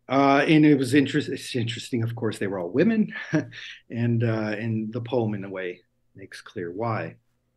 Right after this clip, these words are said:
Over and out. Daddy, pick me up, after the Ukrainian reading, in which Halina read,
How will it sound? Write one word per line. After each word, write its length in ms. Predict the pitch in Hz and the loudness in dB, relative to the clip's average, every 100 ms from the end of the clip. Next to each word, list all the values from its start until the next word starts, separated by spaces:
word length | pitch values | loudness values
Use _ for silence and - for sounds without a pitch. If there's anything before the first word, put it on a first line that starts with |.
| _ _ _ _ _ | _ _ _ _ _
Over 360 | 131 131 120 113 | 0 2 2 0
and 260 | 107 113 | -2 -4
out. 420 | 104 117 107 - - - _ _ _ _ _ _ _ _ _ | -2 -2 -2 -6 -14 -20 _ _ _ _ _ _ _ _ _
Daddy, 300 | - 165 160 | 2 4 4
pick 300 | 165 185 180 | 4 0 0
me 180 | 147 139 | 0 2
up, 260 | 131 120 - _ _ _ _ - | 0 -2 -12 _ _ _ _ -8
after 560 | 113 113 - 113 107 - | -6 -6 -2 -2 -2 -6
the 80 | 113 | -6
Ukrainian 640 | 107 110 123 117 113 107 | -6 -4 -2 0 -2 -2
reading, 480 | 107 117 113 110 110 - - _ | 0 0 0 -2 -4 -12 -20 _
in 160 | 123 123 | -4 0
which 320 | 127 123 - | 0 -2 -6
Halina 560 | - 131 123 123 117 113 | -4 -2 0 0 2 0
read, 400 | 110 117 113 117 | 0 0 -2 -4